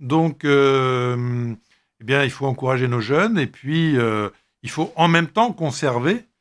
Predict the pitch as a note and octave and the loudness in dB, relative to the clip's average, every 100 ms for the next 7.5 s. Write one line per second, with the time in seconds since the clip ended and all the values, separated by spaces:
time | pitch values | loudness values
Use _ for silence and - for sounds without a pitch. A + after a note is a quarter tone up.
0 | _ _ _ C3 B2 A#2+ A#2 _ - D3+ | _ _ _ -2 0 0 -4 _ -4 0
1 | E3 C#3+ B2+ - F#3+ - F3 D#3 D#3+ D3+ | 2 2 -2 -2 -2 0 2 2 4 2
2 | D3+ F#3 A#3 C#3 - _ _ _ _ C#3 | 2 2 2 -2 -6 _ _ _ _ -10
3 | - F#3 E3 E3 F3+ F#3 D3+ C#3 - C#3 | 0 2 4 2 2 2 -2 -2 -4 -8
4 | D3 C#3+ D#3+ D#3 D3 C#3 D3+ C3 D#3+ C#3+ | -8 -6 0 0 0 -4 -8 -4 -2 -2
5 | B2 C#3 D3 C#3+ C#3 C3+ C3+ C3+ F3+ G3 | -2 0 2 4 2 2 0 -2 0 2
6 | A3+ - _ _ _ _ _ C#3 C#3 C3+ | 2 -2 _ _ _ _ _ -2 2 2
7 | C3 A2 - - - | 0 -4 -8 -8 -10